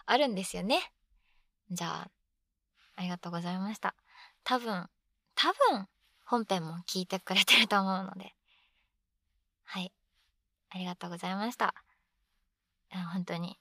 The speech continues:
じゃあ、失礼します、左さん。これ、これヘッドホンを、さよならってして。よいしょ。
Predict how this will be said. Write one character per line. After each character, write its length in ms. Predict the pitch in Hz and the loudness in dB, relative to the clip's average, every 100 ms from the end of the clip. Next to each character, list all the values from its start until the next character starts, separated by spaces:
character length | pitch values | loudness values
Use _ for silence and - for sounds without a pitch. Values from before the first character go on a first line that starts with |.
| - | -8
じ 100 | 175 | -4
ゃ 140 | 170 - | -4 -6
あ、 180 | _ - | _ -12
失 160 | - | -6
礼 100 | 190 | -4
し 80 | 185 | -4
ま 180 | 175 190 | -4 -4
す、 100 | - | -8
左 260 | 185 180 175 | -10 -8 -8
さ 140 | 175 | -10
ん。 40 | - _ _ _ _ _ - | -12 _ _ _ _ _ -8
こ 100 | 196 | -2
れ、 300 | 190 185 - - - _ _ _ _ _ _ _ | -2 -2 -6 -18 -20 _ _ _ _ _ _ _
こ 80 | 196 | -4
れ 60 | 190 | -2
ヘ 100 | 190 | -2
ッ 80 | - | -2
ド 100 | 208 | -4
ホ 120 | 190 | -2
ン 200 | 185 240 | 2 2
を、 80 | - - _ - _ _ - - | 2 -2 _ -20 _ _ -20 -20
さ 140 | - 185 | -10 -6
よ 60 | |
な 140 | 175 170 | -4 -2
ら 100 | 175 | -4
っ 60 | - | -8
て 120 | - 185 | -16 -14
し 120 | - | 0
て。 140 | 294 | 2
よ 60 | 294 - _ _ _ - _ _ - - | 2 -4 _ _ _ -20 _ _ -20 -10
い 100 | 233 | -10
し 80 | |
ょ。 40 | - | -10